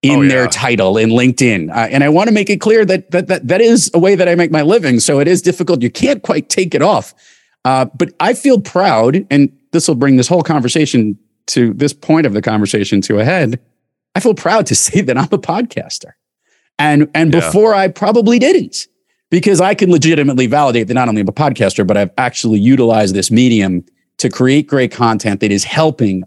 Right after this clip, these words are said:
Speaker 1: others grow their business, connect, engage, and win in everything they do. So I'm literally using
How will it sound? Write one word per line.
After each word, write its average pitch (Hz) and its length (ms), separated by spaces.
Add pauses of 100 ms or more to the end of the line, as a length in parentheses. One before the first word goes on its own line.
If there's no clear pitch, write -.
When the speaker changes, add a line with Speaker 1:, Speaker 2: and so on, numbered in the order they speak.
Speaker 1:
others 98 640 (440)
grow 127 240
their 117 180
business, 95 440
connect, 131 480
engage, 113 400
and 104 140
win 107 180
in 92 180
everything 101 440
they 90 120
do. 98 440 (300)
So 110 260
I'm 117 360
literally 123 480
using 104 560